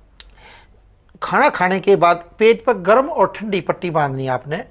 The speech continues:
खाना खाने के बाद गर्म ठंडी पट्टी बांध के एक कप गर्म पानी पी के और तेज कदमों से कमरे में ही चलना है, कमरे में ही। और आठ का अक्षर बना लो तो और भी अच्छा, नहीं तो कमरे में अपने चलते रहो,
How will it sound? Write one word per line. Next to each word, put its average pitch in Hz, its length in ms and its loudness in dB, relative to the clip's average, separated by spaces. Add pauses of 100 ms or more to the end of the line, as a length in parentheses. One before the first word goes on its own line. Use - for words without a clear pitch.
(140)
खाना 165 240 0
खाने 151 300 -4
के 151 60 -8
बाद 160 160 -2
गर्म 156 220 -2
ठंडी 156 260 -8
पट्टी 151 280 -8
बांध 139 220 -4
के 202 120 -8
एक 233 500 0
कप 202 100 0
गर्म 170 280 0
पानी 139 280 -2
पी 143 180 -8
के 247 240 0 (420)
और 240 280 0
तेज 254 300 2
कदमों 190 260 0
से 226 140 -8
कमरे 269 380 0
में 262 140 -2
ही 196 80 0
चलना 139 360 -2
है, 143 140 -4
कमरे 185 340 -2
में 175 140 -4
ही। 147 80 -6 (280)
और 185 80 4
आठ 208 260 2
का 220 100 2
अक्षर 202 260 0
बना 185 200 -2
लो 185 100 -2
तो 208 120 -8
और 185 100 -2
भी 196 100 -6
अच्छा, 208 220 0
नहीं 196 120 -4
तो - 100 -6
कमरे 139 300 -6
में 139 80 -8
अपने 143 200 -10
चलते 202 340 -4
रहो, 196 180 -2